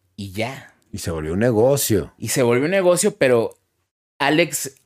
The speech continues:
Speaker 1: Alex Corrales le decía a Juanma, "Necesito a alguien que sepa de YouTube y que me explique".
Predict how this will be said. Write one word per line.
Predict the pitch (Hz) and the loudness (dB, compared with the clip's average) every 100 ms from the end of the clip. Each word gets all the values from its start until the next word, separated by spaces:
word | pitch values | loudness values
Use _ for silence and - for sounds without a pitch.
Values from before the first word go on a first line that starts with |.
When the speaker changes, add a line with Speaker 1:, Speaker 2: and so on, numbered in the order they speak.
| _ _ | _ _
Speaker 1:
Alex | 127 135 147 | 0 0 0
Corrales | 170 143 139 139 | 0 2 0 -2
le | 120 | -4
decía | 107 - 117 | -4 -6 -6
a | |
Juanma, | 139 123 113 | -4 -4 -4
"Necesito | 120 120 120 113 135 190 | -4 -4 -4 -8 -6 0
a | 165 | 2
alguien | 123 117 117 135 | 2 0 -4 -6
que | 123 113 104 | -8 -8 -8
sepa | - - 160 170 160 | -8 0 0 2 2
de | 120 | 2
YouTube | 110 101 110 135 - | -2 -6 -6 -6 -8
y | 113 | -8
que | 110 | -6
me | 104 | -6
explique". | 98 - - 127 120 127 202 | -8 -14 -8 -8 -6 -8 -8